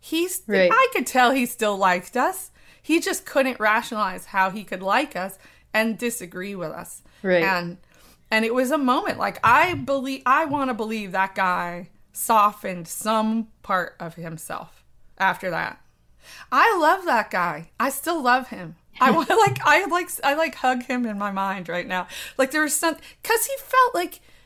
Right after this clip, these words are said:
Speaker 1: he could come talk to me. That was so cool. There was, like, um, like, a orange snow fence kind of thing between us. Like, it was, like,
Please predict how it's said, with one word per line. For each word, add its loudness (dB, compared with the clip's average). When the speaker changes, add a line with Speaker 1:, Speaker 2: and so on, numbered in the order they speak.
Speaker 1:
he -2
could -6
come 2
talk 2
to -8
me. -6
That 6
was 2
so 0
cool. -2
There 4
was, 0
like, -2
um, 0
like, -2
a 2
orange 2
snow -4
fence -6
kind -2
of -6
thing -2
between -6
us. -6
Like, -4
it -10
was, -8
like, -8